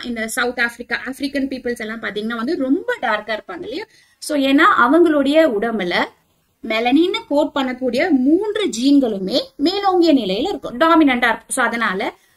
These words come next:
அதிகமான melanin உற்பத்தி ஆகும். So அதிகமான melanin இருக்கிறதுனால skin color வந்து ரொம்ப டார்க்கா இருக்கும். Okay, Understood?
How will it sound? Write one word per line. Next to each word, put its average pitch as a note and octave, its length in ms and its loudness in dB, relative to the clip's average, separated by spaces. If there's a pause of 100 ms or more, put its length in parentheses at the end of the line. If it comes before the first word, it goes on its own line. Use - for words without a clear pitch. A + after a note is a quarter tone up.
(360)
அதிகமான G#4 720 0
melanin B3+ 400 0
உற்பத்தி A#3+ 380 -8
ஆகும். G#3 280 -4
So A#3+ 120 -8
அதிகமான E4 540 0
melanin A#3+ 420 0
இருக்கிறதுனால G#3 500 -8
skin D#4+ 400 -2
color A#3 260 -8
வந்து B3 160 -6 (100)
ரொம்ப A#3 300 -4 (180)
டார்க்கா E3 360 -12
இருக்கும். - 240 -20 (520)
Okay, G#3+ 220 -2 (360)
Understood? C#4 460 0